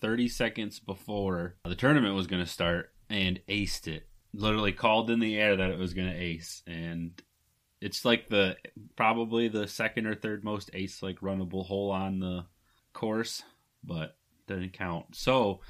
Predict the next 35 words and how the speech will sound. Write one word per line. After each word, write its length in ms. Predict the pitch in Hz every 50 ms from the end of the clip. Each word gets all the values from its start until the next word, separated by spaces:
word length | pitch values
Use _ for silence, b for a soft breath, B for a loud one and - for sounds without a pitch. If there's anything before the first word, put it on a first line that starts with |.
| B B B B B
me 160 | 101 110 117
and 100 | 110 107
Sean 260 | - 123 120 117 117
came 220 | 120 - 98 95 92
up 160 | 90 87 -
with 100 | 95 90
a 60 | 90 87
theory 360 | - - 92 90 87 87 87
that 140 | 85 82 78
if 200 | 87 82 - -
you're 420 | 92 95 95 95 90 87 - - _ - - - 95 - _
playing 360 | - - 123 120 113 110 107
with 160 | 110 127 139 139
somebody 420 | - - 107 98 95 95 90 90 85
that 200 | 87 90 - -
throws 300 | 101 110 120 131 113 113
a 40 | 95
practice 500 | - - 95 87 85 - - 87 - -
ace, 300 | 87 82 82 82 - - B B B B
they 120 | B 92 95
now 200 | 98 104 104 101
curse 380 | - - - 113 113 110 - -
you 140 | 92 85 85
that 180 | 80 85 82 -
you 120 | 80 85 80
won't 260 | 82 95 104 101 80
get 140 | 92 101 92
a 40 | 90
real 340 | 87 95 107 107 98 95 -
ace, 320 | - 85 85 80 - - 90
you'll 80 | 85
get 120 | 82 87 82
a 20 | 80
practice 500 | - - 92 87 - - - - - -
ace 340 | 90 90 85 - - -